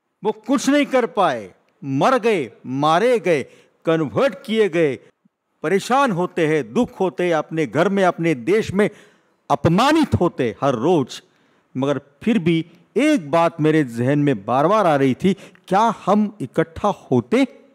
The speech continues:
ये प्रश्न का उत्तर ढूंढना शायद मुश्किल है, मगर सिल्वर लाइनिंग कि हम इकट्ठा हो रहे हैं, हम हमारे उद्देश्य के प्रति हम बढ़ रहे हैं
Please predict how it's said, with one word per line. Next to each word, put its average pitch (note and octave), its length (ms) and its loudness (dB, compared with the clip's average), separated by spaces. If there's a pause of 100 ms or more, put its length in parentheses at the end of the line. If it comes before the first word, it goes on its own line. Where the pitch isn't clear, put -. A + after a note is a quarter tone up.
(1200)
ये C3 80 4
प्रश्न C#3+ 440 0
का C#3+ 140 0
उत्तर C3 280 -2
ढूंढना A#2+ 440 0 (220)
शायद B2+ 300 -2
मुश्किल A#2+ 400 0
है, F#2 240 -12 (640)
मगर D3 320 -2 (1000)
सिल्वर G3+ 400 0
लाइनिंग D#3 440 0
कि - 320 -8
हम C#3 140 -2
इकट्ठा D#3 400 -6
हो D#3+ 220 0
रहे F#3+ 160 2
हैं, A3+ 400 -2 (240)
हम D3+ 160 -4
हमारे D3+ 480 0 (200)
उद्देश्य C#3+ 560 -2
के D3+ 160 0
प्रति D3 380 -4
हम G#2+ 380 -6
बढ़ D#3 160 2
रहे G#3 180 2
हैं A#3 220 0